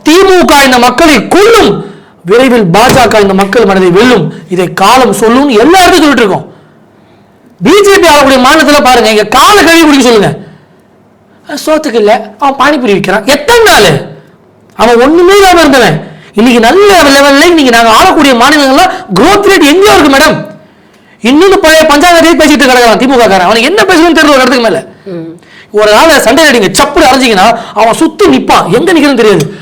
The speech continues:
Speaker 1: அது போன்ற இன்னைக்கு பி ஜே பியினுடைய ஒரு ஒரு நகர்வும், குறிப்பா என்னுடைய மாநில தலைவர் அண்ணன் அஞ்சா நெஞ்சன், நயினார் நாகேந்திரனுடைய நடவடிக்கை, அண்ணன் புரட்சியறிஞர் அண்ணாமலையோட நடவடிக்கை, அக்கா தமிழிசையுடைய நடவடிக்கை, இவங்க எல்லாம் பிரஸ் மீட் கொடுத்தாங்கன்னா ஓடி போறாங்களே, ஏன் ஓடுறீங்க?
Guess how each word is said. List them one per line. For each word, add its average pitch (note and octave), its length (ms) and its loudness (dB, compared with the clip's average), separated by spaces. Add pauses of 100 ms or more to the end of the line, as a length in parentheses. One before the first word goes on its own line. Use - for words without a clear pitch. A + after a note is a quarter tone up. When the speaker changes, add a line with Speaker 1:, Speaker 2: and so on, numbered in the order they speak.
(120)
Speaker 1:
அது G3+ 160 0
போன்ற C#4 280 2
இன்னைக்கு A3 320 0
பி B3+ 220 2
ஜே F#4+ 140 2
பியினுடைய C#4 320 0
ஒரு C#4+ 260 2
ஒரு C#4 120 0
நகர்வும், C4 560 0 (360)
குறிப்பா D4 280 0
என்னுடைய B3+ 300 0
மாநில C#4+ 220 0
தலைவர் B3+ 240 0
அண்ணன் A3+ 240 0
அஞ்சா D4+ 180 0
நெஞ்சன், A#3 400 0 (280)
நயினார் E4+ 340 2
நாகேந்திரனுடைய C4 460 2
நடவடிக்கை, A3+ 640 0 (180)
அண்ணன் A#3+ 300 0
புரட்சியறிஞர் C4+ 600 0
அண்ணாமலையோட D4 360 2
நடவடிக்கை, A#3 640 0 (120)
அக்கா A#3+ 260 0
தமிழிசையுடைய C#4 540 0
நடவடிக்கை, A#3+ 640 0 (140)
இவங்க C4+ 220 0
எல்லாம் E4+ 240 0
பிரஸ் C#4+ 180 -2
மீட் E4+ 160 0
கொடுத்தாங்கன்னா D4+ 320 0
ஓடி F4 280 2 (100)
போறாங்களே, D4 340 2
ஏன் F#4 260 2
ஓடுறீங்க? E4+ 420 0